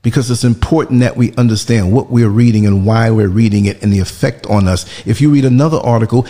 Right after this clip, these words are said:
it may not even have that in there. It may not even have that part of it in there.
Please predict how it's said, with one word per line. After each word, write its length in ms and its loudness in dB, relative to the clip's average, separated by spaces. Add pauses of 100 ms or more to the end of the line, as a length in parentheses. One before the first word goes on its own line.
it 160 0
may 120 2
not 120 0
even 220 0
have 460 0
that 180 0
in 160 2
there. 300 -4 (1000)
It 80 0
may 80 2
not 140 0
even 180 0
have 240 0
that 240 -4
part 260 0
of 120 0
it 80 0
in 120 2
there. 220 0